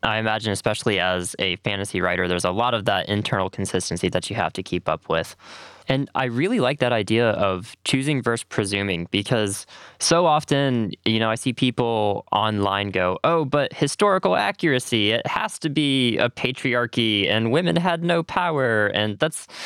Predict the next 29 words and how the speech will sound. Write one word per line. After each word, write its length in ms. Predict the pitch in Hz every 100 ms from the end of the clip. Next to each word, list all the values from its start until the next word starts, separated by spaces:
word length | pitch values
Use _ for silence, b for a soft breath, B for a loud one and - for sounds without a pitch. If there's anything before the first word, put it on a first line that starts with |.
| B B B B B
that's 100 | 135
kind 160 | -
of 80 | 269
a 40 | 160
lot 160 | 160
of 60 | 160
assumptions 720 | 131 139 139 - 123 113 107
from 360 | - 123 110 101
people 320 | - 131 123
who 140 | 117
often 460 | 104 123 - 113 104
don't 180 | - 113
really 220 | 110 107
know 200 | 101 107
how 180 | 123 101
it 120 | 87 -
actually 420 | 98 117 - 104
was 340 | 95 98 139
historically. 720 | - 180 170 180 190 196 220 - B B
And 140 | 139
it 80 | 156
doesn't 240 | 151 147
have 180 | 135 139
to 100 | -
be 120 | 113 147
that 160 | 101
way 140 | 71 78
in 80 | 80
fantasy. 540 | 92 87 - - 139